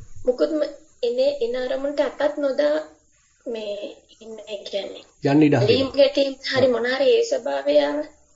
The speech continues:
Speaker 1: ස්වාමීන් වහන්සේ.
Speaker 2: ඔව්. ඒ,
Speaker 1: ආවත් ඒකට අත නොදා ඒක මේ
Speaker 2: හරි.
Speaker 1: මුකුත් ඉන්න තරමට ඒකේ ගෙවීමක් තියෙන එකක්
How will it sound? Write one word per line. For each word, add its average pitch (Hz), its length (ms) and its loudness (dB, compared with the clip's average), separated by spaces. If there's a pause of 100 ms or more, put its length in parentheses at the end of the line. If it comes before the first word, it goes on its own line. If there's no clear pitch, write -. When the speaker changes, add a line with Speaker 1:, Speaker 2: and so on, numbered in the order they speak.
(580)
Speaker 1:
ස්වාමීන් 262 320 -6
වහන්සේ. 311 200 -4 (160)
Speaker 2:
ඔව්. 123 160 0 (280)
ඒ, - 140 -2
Speaker 1:
ආවත් 247 340 4
ඒකට 262 280 6
අත 220 240 4
නොදා 269 420 6
ඒක 269 220 -2
මේ 220 280 -10
Speaker 2:
හරි. 254 180 0 (160)
Speaker 1:
මුකුත් 254 380 -2
ඉන්න 277 240 2
තරමට 359 400 2
ඒකේ 359 320 2 (320)
ගෙවීමක් 302 500 2
තියෙන 311 240 2
එකක් 311 140 4